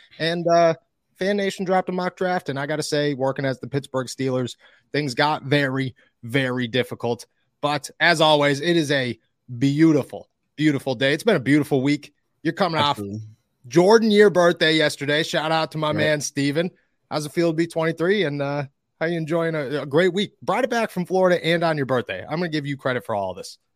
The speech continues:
Speaker 2: That's right. Um, I brought it back with me. Um, it was great. Yeah, yesterday we went to, um, girlfriend and I went to, uh,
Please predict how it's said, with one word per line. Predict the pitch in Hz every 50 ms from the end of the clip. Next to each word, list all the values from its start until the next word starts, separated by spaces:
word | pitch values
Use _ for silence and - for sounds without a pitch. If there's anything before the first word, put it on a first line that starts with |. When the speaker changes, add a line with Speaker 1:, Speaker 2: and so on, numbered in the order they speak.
| _ _ _ _ _ -
Speaker 2:
That's | 117 - -
right. | 135 123 110 104 - - -
Um, | 123 120 113 113 110 110
I | 110
brought | 107 120 120 117 120
it | 107
back | 123 117 113 110 -
with | 113 113 107 -
me. | 110 107 107 110
Um, | 101 101 117 117 117 123
it | 165
was | 170 160 135
great. | - 123 120 113 110 -
Yeah, | - 117 113 104
yesterday | 98 104 113 120 - - 123 117
we | 113 110 117
went | 117 110 -
to, | - 123 113 110
um, | 110 104 101 104 101 110 117 _ _ _ _ _
girlfriend | - 120 117 110 123 117 117
and | 117
I | 113 113
went | 110 110 110 104 -
to, | - - 117 107 104
uh, | 104 92 85